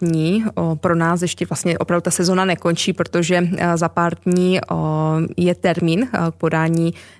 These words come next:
D P H čka za listopad. Takže možná jenom pro vás výzva, jestli jste ještě doteď nepodali svým účetním a daňovým poradcům podklady, eh, pro zpracování listopadového D P H čka, tak je opravdu ten, eh,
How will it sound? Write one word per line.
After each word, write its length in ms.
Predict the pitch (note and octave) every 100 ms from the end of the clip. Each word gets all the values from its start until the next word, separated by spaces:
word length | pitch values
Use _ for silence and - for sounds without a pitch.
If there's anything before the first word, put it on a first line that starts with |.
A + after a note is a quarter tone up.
| -
D 100 | E3+
P 120 | E3
H 160 | E3 D#3+
čka 220 | - F3+
za 280 | F3+ F3 D#3
listopad. 640 | D#3+ D3 - D3+ C#3+ E3 - - - _ -
Takže 360 | D#3+ E3 E3 E3
možná 360 | E3+ E3+ E3 E3+
jenom 240 | E3+ F3
pro 160 | - E3
vás 220 | F3 E3
výzva, 320 | F3 E3 E3+
jestli 180 | E3 E3+
jste 140 | -
ještě 220 | E3+ -
doteď 400 | F3+ F3+ F#3+ F#3
nepodali 600 | F#3 F3 F#3 E3+ E3 F3+ E3 F#3+
svým 440 | E3+ - D#3+ F3+ -
účetním 360 | - F#3+ F#3
a 40 | F3+
daňovým 340 | F3 E3+ F3+
poradcům 500 | F3+ E3+ E3+ - F#3
podklady, 600 | F3 E3 - F3+ F3 F#3 G3+ F3
eh, 40 |
pro 160 | E3+ E3+
zpracování 920 | - E3+ - F3+ E3+ F3 F3 F3+ E3+
listopadového 640 | E3+ F#3 E3+ E3 E3+ E3+
D 120 | E3+ D#3+
P 120 | E3+
H 140 | D#3
čka, 220 | - -
tak 180 | E3+ D#3
je 100 | D#3
opravdu 520 | D#3+ E3 D#3+ D#3 D#3+
ten, 340 | D#3+ E3+ D#3 D3+
eh, 180 | -